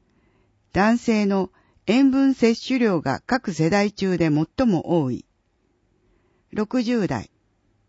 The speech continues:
検診等。収縮期血圧の平均値が高い。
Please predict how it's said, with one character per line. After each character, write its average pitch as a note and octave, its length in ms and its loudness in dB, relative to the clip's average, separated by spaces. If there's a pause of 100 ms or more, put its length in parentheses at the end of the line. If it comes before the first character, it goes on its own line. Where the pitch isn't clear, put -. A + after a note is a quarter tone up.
(320)
検 B3 260 2
診 A3+ 300 -2
等。 F3 360 -6 (1160)
収 C4+ 340 -4
縮 C4+ 300 -4
期 - 160 -20
血 G3+ 300 -2
圧 G3+ 240 -2
の F3+ 180 2
平 A3 240 0
均 C4 240 2
値 E3+ 140 -2
が B2+ 120 -2
高 B2+ 300 -6
い。 - 140 -10